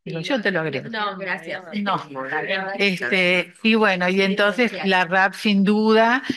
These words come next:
Speaker 2: este, formando parte de, de instancias colectivas en el Ministerio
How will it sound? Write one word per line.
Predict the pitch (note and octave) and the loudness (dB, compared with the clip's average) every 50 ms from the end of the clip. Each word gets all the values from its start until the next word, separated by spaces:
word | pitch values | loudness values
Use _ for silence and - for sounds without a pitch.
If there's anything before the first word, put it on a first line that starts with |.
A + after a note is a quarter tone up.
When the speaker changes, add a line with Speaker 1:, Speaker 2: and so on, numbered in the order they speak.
| - - - | -8 -12 -6
Speaker 2:
este, | F#3 F3+ F3+ - F#3 F3 | -4 -4 -2 -2 -2 -2
formando | - - F3+ F3 F3 F3+ F#3 F#3+ F#3 E3+ F3 | 0 -2 -2 0 0 0 0 0 0 -2 0
parte | F#3+ F#3 F#3 F3+ F3 - F#3 F3 | 2 2 2 2 0 -2 0 0
de, | F3 F3 E3+ E3 E3 | 2 2 0 0 -2
de | G3 F#3 F#3+ | 0 2 2
instancias | F#3 F#3+ F#3 - - - G3+ G3+ G#3 G3+ - - G#3 G3 F#3 - | 2 2 0 -2 0 0 2 2 2 0 0 0 0 0 0 0
colectivas | - G#3 G3 F#3 F#3 F3+ F#3 - A3+ A3 A3 G#3+ G#3+ G#3 G3+ G#3 - | 0 0 2 2 0 -2 -2 0 2 4 4 4 4 2 0 0 -2
en | G3 F3+ | -2 -2
el | F3+ F3 | 0 0
Ministerio | F3+ F#3 F3+ E3+ E3+ - - G#3+ G3+ G#3 G3+ G#3 G3+ G3+ G3 G3 | 0 0 0 -2 -2 -2 0 2 2 2 2 2 2 2 2 0